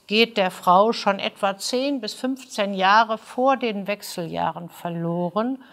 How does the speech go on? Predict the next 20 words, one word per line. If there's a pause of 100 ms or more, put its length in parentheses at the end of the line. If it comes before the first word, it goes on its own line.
(180)
wenn
nämlich
die
verbleibenden
Eibläschen
am
Eierstock, (540)
und
jetzt
bin
ich
wieder
gehässig, (1080)
und
sage,
wenn
die
nur
B-Ware
sind,